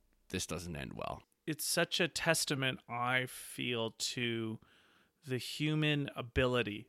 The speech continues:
Speaker 2: let's say, to somehow, like, somehow we do have this tiny little part of our brains that can, like, the, the prefrontal cortex, like, that tiny little part can sometimes, every now and again,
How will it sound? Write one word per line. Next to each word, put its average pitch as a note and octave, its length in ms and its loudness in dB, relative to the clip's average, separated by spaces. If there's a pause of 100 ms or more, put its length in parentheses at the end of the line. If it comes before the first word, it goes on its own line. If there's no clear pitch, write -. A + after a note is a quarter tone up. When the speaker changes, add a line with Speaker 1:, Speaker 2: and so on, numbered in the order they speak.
Speaker 2:
let's - 280 -4
say, G2+ 360 -4 (420)
to C#3+ 100 -4
somehow, D#3+ 800 6
like, D3 280 2
somehow F3 920 8 (480)
we D3+ 180 4
do E3 320 6
have C#3+ 540 8 (180)
this C3+ 220 0
tiny D#3+ 420 6
little D3+ 220 8
part C#3+ 260 8
of C3+ 100 6
our B2 120 6
brains A2+ 800 0 (560)
that B2+ 160 0
can, B2 440 -2 (640)
like, B2 120 -8
the, B2 100 0 (160)
the C3 100 -10
prefrontal D3+ 560 4
cortex, D3+ 480 4
like, A#2+ 140 -2
that B2+ 180 0
tiny F3 300 2
little D#3+ 180 4
part C#3 340 2
can F3+ 380 4
sometimes, G#3 1080 10 (180)
every G3 240 8
now G#3 160 8
and G3+ 80 6
again, F3+ 400 6